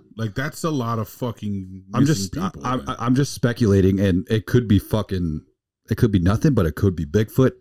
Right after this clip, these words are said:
Speaker 2: It
Speaker 1: Yeah.
Speaker 2: could be fucking aliens. I don't know, but
Speaker 1: But there would be some kind of
Speaker 2: there's,
Speaker 1: evidence
Speaker 2: there's no,
Speaker 1: at
Speaker 2: that's, that's
Speaker 1: some
Speaker 2: the s-,
Speaker 1: point.
Speaker 2: that's the weird part is that there's, these people just kind of fucking vanish out of thin
Speaker 1: Right,
Speaker 2: air,
Speaker 1: right.
Speaker 2: and they're gone.
Speaker 1: Yeah.
Speaker 2: And they can't
Speaker 1: So
Speaker 2: find
Speaker 1: here's,
Speaker 2: any
Speaker 1: here's the
Speaker 2: evidence.
Speaker 1: other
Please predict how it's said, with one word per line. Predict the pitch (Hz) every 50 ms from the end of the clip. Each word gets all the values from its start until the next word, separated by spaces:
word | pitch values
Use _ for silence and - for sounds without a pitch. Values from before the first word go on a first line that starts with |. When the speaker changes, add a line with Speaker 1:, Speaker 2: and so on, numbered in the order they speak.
| _ _
Speaker 2:
It | - 98 90
Speaker 1:
Yeah. | 95
Speaker 2:
could | - 98 90
be | 90 82
fucking | - - 101 92 - 80 65
aliens. | 80 98 107 120 120 120 113 - - -
I | 120 139
don't | 147 123 107
know, | 120 120 98 82
but | 82 92 90
Speaker 1:
But | 90 143 135
there | 175 170
would | 165 156 139
be | 139 135 127
some | 120 - - - - 135 131 131 135
kind | 120 - 135 127
of | 123 117 107 - -
Speaker 2:
there's, | 110
Speaker 1:
evidence | 120 107 135 131 110 107 107 127
Speaker 2:
there's | 127 131 - -
no, | - 143 143 151
Speaker 1:
at | 113
Speaker 2:
that's, | 123 135 - - - - 127
that's | 147 147
Speaker 1:
some | 165 180 180 180
Speaker 2:
the | -
s-, | - -
Speaker 1:
point. | 120 104 90 85 82
Speaker 2:
that's | 127 131 143 -
the | - - 131
weird | 110 104 113 127 135 -
part | - 113 104 98 92
is | 92 87
that | - 101 92 - -
there's, | 98 95 90 85 - - 78 71 95
these | 104 101 -
people | - - 120 120 - 107
just | 92 98 98 -
kind | - - 117 104
of | 90
fucking | - - - 104 90 92 87
vanish | 80 87 85 87 95 95 -
out | 92 78
of | 73 69
thin | - - 87
Speaker 1:
Right, | 82 82
Speaker 2:
air, | 80 76 71 65 - _ _ -
Speaker 1:
right. | 92
Speaker 2:
and | 92 92
they're | 87
gone. | 78 82 90 87 92 87 71 64 64 - _ _
Speaker 1:
Yeah. | 78 76 69 64 - _ _ _ _
Speaker 2:
And | - 104
they | 101 110
can't | - - - - - -
Speaker 1:
So | - -
Speaker 2:
find | 175 165
Speaker 1:
here's, | 170 202 214 180
Speaker 2:
any | 170 -
Speaker 1:
here's | 156 180 196 180
the | 170 156 143
Speaker 2:
evidence. | 143 151 147 127
Speaker 1:
other | 104